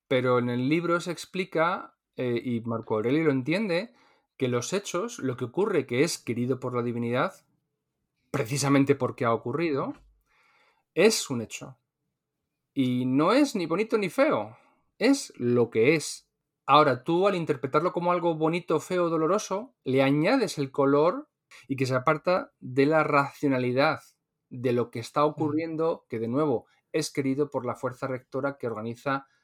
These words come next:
Speaker 1: la creación. Entonces
Speaker 2: De la naturaleza, que le llama él, ¿no? Es cuando, cuando habla de naturaleza, porque lo, lo comenta muchas veces, es, es la racionalidad realmente.
Speaker 1: Eso es,
Speaker 2: Si no
Speaker 1: eso es.
Speaker 2: sabes,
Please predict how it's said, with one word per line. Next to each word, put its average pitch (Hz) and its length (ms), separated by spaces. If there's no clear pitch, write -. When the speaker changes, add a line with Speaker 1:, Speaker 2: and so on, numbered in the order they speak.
Speaker 1:
la 113 180
creación. 101 560
Entonces 127 260
Speaker 2:
De 143 80
la 143 100
naturaleza, 139 720
que 143 80
le 139 100
llama 135 420
él, 123 120
¿no? 156 160
Es 131 100
cuando, 135 320
cuando 131 240
habla 139 180
de 147 120
naturaleza, 147 840
porque - 240
lo, 123 220
lo 127 140
comenta 131 320
muchas 139 240
veces, - 280
es, 135 220
es 131 140
la 135 140
racionalidad 127 600
realmente. 123 520
Speaker 1:
Eso 117 280
es, - 280
Speaker 2:
Si - 180
no 151 140
Speaker 1:
eso 175 180
es. 170 40
Speaker 2:
sabes, 185 360